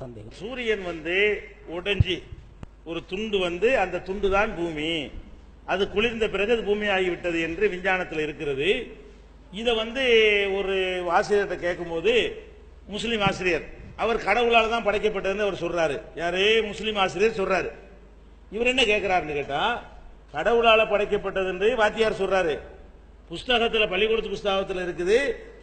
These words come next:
Speaker 2: சூரியன் உடைஞ்சி உளுந்த துண்டு தான் பூமின்னு இருக்கு, கடவுள் படைக்கல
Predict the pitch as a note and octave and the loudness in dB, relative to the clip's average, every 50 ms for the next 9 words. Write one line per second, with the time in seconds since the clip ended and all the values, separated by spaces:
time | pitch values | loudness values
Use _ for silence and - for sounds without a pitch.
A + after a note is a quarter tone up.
0 | - - G#3+ A#3 A#3 A#3 A3 A3 G#3+ G3+ F3+ F#3 F#3+ G#3 A3+ A3+ G3+ A3 A3 G#3 | -10 -6 -2 -2 -2 2 2 0 0 0 0 0 2 2 2 0 0 0 0 0
1 | G3+ G3+ G3+ G3 G3 F#3 - F#3 G3+ G3+ G3+ G3 G3+ A#3 C4 C4 G#3 D3+ - - | 0 0 0 -2 -4 -4 -6 -6 -4 -2 -2 0 2 2 2 2 2 -2 -6 -10
2 | - E3 G#3+ A3 G#3+ A3 A#3 A3 G#3 G3+ G3+ G3+ G3+ G#3 A#3 B3+ B3+ A3+ A3+ A3 | -8 -6 -4 -2 0 -2 -2 0 0 0 0 0 0 2 4 4 4 4 4 2
3 | G#3+ F#3+ G3 D#3+ | 2 2 0 0